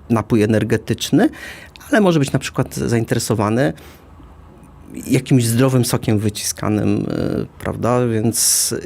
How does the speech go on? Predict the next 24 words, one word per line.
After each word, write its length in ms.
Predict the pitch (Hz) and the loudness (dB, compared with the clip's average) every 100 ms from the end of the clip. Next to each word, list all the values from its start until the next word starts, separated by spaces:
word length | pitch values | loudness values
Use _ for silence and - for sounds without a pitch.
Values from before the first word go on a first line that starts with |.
| 57 104 | -6 -6
e, 240 | 113 - - 120 - - - - - - - | -8 -16 -20 -20 -16 -10 -8 -8 -14 -12 0
o 80 | 123 | 4
ile 220 | 131 123 | 4 4
w-, 180 | 113 110 - 107 | 0 -6 -8 -8
szklankę 460 | - - 135 139 135 | -4 -2 0 2 0
wody 520 | 113 127 117 117 113 65 | 2 2 4 4 2 -2
zupełnie 420 | 104 117 135 135 | -4 0 4 4
zignoruje, 720 | 120 123 120 127 240 208 139 - - - - - | 4 2 4 6 6 4 2 -4 -14 -18 -16 -10
o 80 | |
tyle, 520 | - - 165 147 139 139 - - | -6 -2 0 0 0 -4 -10 -16
e, 200 | - 120 | -4 0
sok 360 | 113 - 135 127 | 0 0 0 0
na 100 | 113 | -2
przykład, 440 | - - 113 104 | -4 -6 -6 -2
nie 100 | 117 | 0
wiem, 300 | 104 98 98 95 - - | 2 2 -2 -4 -10 -6
wyciskany 600 | 110 117 - - 120 120 | -2 0 -2 0 2 2
z 20 | |
żurawiny, 680 | 120 127 123 120 123 120 113 | 2 2 2 2 4 4 4
bo 220 | 110 123 | 2 0
on 220 | 113 131 - | 2 2 2
akurat 420 | 113 - 120 101 | -4 -2 -2 0
go 140 | 110 110 | 0 -2
preferuje, 680 | - 120 113 107 110 113 | 0 -2 0 0 2 0